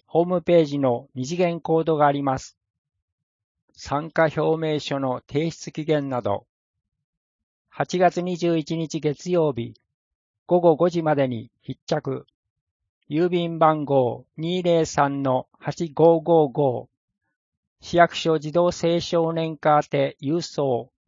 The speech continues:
または同課へ直接持参を。なお、参加表明書を提出したすべての事業者に、参加資格審査結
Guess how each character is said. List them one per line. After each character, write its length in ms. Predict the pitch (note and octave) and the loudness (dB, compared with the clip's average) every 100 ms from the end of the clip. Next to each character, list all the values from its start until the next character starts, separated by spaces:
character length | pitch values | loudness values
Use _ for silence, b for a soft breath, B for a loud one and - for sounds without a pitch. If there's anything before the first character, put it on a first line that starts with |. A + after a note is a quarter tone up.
| _ _ _ _ _ _ - | _ _ _ _ _ _ -6
ま 120 | C#3+ | -2
た 160 | - F3 | 4 6
は 120 | D#3 | 6
同 260 | C#3+ F3 | 4 0
課 160 | D#3+ D3 | 2 2
へ 100 | C#3+ | 2
直 240 | C#3+ C#3+ - | 0 -8 -8
接 260 | F3+ E3 | -10 -6
持 140 | E3 D#3 | -8 -2
参 320 | D3+ C#3+ C3+ | -2 0 -2
を。 260 | B2 A2+ _ _ _ _ _ _ _ _ _ _ - | -4 -6 _ _ _ _ _ _ _ _ _ _ -6
な 240 | C#3 D3+ | 2 4
お、 240 | C#3 G#2 - _ _ _ _ _ _ _ _ | 4 -2 -10 _ _ _ _ _ _ _ _
参 300 | - C#3 D#3+ | -8 -6 -4
加 120 | - | 2
表 380 | E3+ - D#3 E3 | 2 4 2 2
明 160 | E3+ D#3+ | 2 -2
書 220 | - D#3+ | -2 -2
を 100 | D3+ | -2
提 280 | - D3 D3+ | -2 -2 -2
出 240 | - D3+ | -6 -10
し 100 | C#3 | -10
た 240 | - C3 B2 | -6 -4 -4
す 160 | - | -6
べ 140 | F3+ E3+ | -6 -4
て 100 | D3+ | -4
の 180 | C#3+ | -4
事 120 | C3 C3 | -6 -4
業 240 | D#3 D3 | -2 -2
者 180 | - B2 | -4 -8
に、 240 | A2+ G#2+ _ _ _ _ _ _ | -10 -16 _ _ _ _ _ _
参 340 | - - D3 E3+ | -14 -4 -4 -2
加 160 | E3+ | -2
資 100 | D#3 | -2
格 280 | - D#3 D#3 | -2 -6 -6
審 240 | - D#3 E3 | -8 -10 -6
査 160 | E3+ | -6
結 240 | - D#3+ | -2 -6